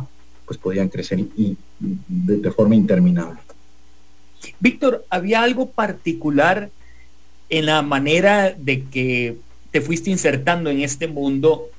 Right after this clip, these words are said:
Speaker 2: que levantaste la mano para decir, "No, sí me gusta, pero quiero algo más"? O sea, que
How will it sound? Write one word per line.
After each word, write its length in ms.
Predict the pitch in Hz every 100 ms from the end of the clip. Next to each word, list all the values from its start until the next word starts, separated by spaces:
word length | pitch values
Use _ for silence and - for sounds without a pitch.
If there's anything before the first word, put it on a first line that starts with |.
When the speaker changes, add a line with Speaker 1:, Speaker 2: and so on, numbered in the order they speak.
| -
Speaker 2:
que 460 | 139 135 127 123 131
levantaste 580 | 139 127 123 143 143 165
la 120 | 147
mano 300 | 151 165 -
para 180 | 139 127
decir, 280 | 120 160
"No, 280 | 139 156 - - - - - - -
sí 160 | - 220
me 140 | 247
gusta, 540 | 202 269 233 - 240 208
pero 300 | 165 151 139
quiero 220 | 165 190
algo 200 | 220 190
más"? 400 | 185 262 - - -
O 40 |
sea, 160 | 156 -
que 160 | -